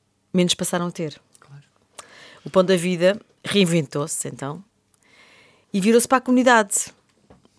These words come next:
Speaker 1: ali em Carnaxide, onde estavam inseridos, e, e procuraram, então, quem é que são as pessoas que estão mais necessitadas e que estão fechadas em casa, não é?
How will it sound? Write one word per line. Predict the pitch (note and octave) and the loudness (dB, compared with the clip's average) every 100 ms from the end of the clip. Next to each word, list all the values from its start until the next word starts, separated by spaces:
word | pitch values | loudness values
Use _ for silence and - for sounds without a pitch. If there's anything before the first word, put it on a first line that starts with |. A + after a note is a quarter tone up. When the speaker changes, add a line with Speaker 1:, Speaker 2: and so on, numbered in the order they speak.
| _ - | _ -6
Speaker 1:
ali | D#3 F#3+ E3+ - - _ - | 0 0 0 -6 -14 _ -10
em | E3+ D3 | -8 -4
Carnaxide, | D#3+ E3 F3+ D#3 - - | -2 -2 -2 -6 -8 -10
onde | C3+ - | -8 -6
estavam | C#3 C3+ | -6 -4
inseridos, | D3 - D3+ C3+ B2+ - - _ | -4 -4 -4 -8 -8 -16 -16 _
e, | - D#3+ E3 E3+ E3+ F3 F3+ F3+ F3 - _ _ - _ | -8 -6 -4 -2 -2 0 -2 -2 -6 -14 _ _ -20 _
e | G#3+ | -12
procuraram, | - A#3+ A#3+ B3+ C4 C4+ C#4 - _ _ _ | -8 -10 -4 -2 -2 -4 -8 -12 _ _ _
então, | A#3+ C#4+ C#4+ - - | -8 -8 -10 -14 -8
quem | C4 | -6
é | B3+ | -4
que | - | -2
são | A#3+ A#3 | 0 0
as | A#3 | -2
pessoas | - A#3 | -8 -10
que | - | -8
estão | - | -4
mais | A#3+ A#3+ | -2 -2
necessitadas | - - B3+ A#3+ A3+ G3+ G3+ - - _ _ _ _ | -2 -2 -2 -4 -6 -6 -12 -16 -20 _ _ _ _
e | |
que | - | -12
estão | - D3 | -6 -2
fechadas | - D#3+ E3 F#3 | 2 2 0 -4
em | |
casa, | G#3 A3 F#3+ D#3+ | -4 -6 -6 -10
não | |
é? | C#3+ | -10